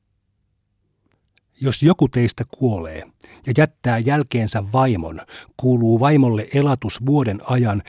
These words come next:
eikä miehen perillinen saa ajaa häntä pois. Mutta jos hän on halukas lähtemään, ei teille lasketa synniksi sitä, mitä hän itse tekee kohtuuden mukaan. Jumala on mahtava, voimallinen. Eronneen vaimon tulee saada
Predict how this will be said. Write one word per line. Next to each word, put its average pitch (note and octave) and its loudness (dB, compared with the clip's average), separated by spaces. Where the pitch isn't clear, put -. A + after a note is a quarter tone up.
eikä C#3+ 0
miehen B2 2
perillinen B2 2
saa B2 -4
ajaa B2 2
häntä G#2+ 0
pois. - -8
Mutta B2+ 0
jos D#3 -2
hän B2 0
on A2+ 0
halukas B2+ 0
lähtemään, D#2+ -8
ei B2+ -2
teille D3+ -4
lasketa A2+ -4
synniksi A#2+ -2
sitä, C3+ -2
mitä B2 -4
hän A2 -2
itse D#3 -6
tekee F#2+ -10
kohtuuden F2+ -6
mukaan. - -12
Jumala C3+ 0
on G2+ -12
mahtava, F#2+ -14
voimallinen. - -10
Eronneen C#3+ 6
vaimon C3+ 2
tulee B2 4
saada A2+ 0